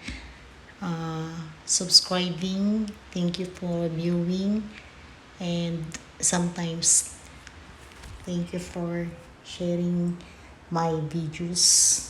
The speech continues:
Ah, this time, nag-, magluluto ako ng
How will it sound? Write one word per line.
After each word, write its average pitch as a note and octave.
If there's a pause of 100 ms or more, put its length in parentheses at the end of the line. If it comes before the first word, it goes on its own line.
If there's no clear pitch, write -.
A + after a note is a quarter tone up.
(960)
Ah, F3
this F3
time, F#3 (1500)
nag-, D#3+ (160)
magluluto E3+
ako D#3+
ng D#3+